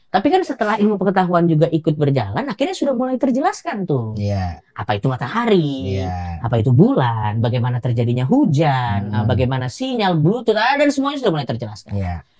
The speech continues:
Speaker 1: Sehingga lama-lama, eh, kebutuhan kepercayaan ini sudah bukan menjawab mengenai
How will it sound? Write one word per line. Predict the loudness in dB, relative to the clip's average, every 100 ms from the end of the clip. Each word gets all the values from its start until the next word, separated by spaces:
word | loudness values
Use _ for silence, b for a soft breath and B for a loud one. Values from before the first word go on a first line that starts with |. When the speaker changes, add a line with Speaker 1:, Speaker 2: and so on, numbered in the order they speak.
| _
Speaker 1:
Sehingga | 0 4 4 4 4 4 0 -4 _ _ _ _
lama-lama, | 4 4 2 0 -2 -2 -2 -6 _ _ _ _ _ _
eh, | 0 2 2 0 -6 _ _ _ _ _ _ _ _ _ _ _ _ _ _
kebutuhan | 6 10 10 10 6 6 2 2 0 -4 -10
kepercayaan | -2 0 0 2 4 4
ini | 2 2 0 0
sudah | -2 0 6 10
bukan | 10 6 _ 0 2
menjawab | 4 4 4 4 4 2 0
mengenai | 0 0 0 0 -2 -2 -4 -8